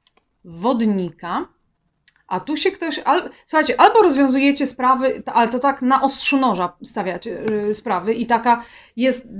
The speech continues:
y, bardzo dynamiczna dyskusja i rozwiązywanie jakichś problemów, albo wręcz nawet odcinacie się od siebie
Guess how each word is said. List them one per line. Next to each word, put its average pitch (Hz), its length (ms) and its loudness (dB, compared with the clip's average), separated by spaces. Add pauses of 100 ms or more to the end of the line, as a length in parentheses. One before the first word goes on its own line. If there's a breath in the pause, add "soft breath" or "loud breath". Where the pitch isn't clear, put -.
(140)
y, 226 240 2
bardzo 262 440 4
dynamiczna 269 720 2
dyskusja 254 560 -4
i 226 140 0
rozwiązywanie 208 720 -2
jakichś 175 240 -12
problemów, 190 540 -6 (560 loud breath)
albo 294 320 6
wręcz 254 400 2
nawet 226 380 0
odcinacie 196 720 -8
się - 160 -12
od 180 160 -14
siebie 185 360 -14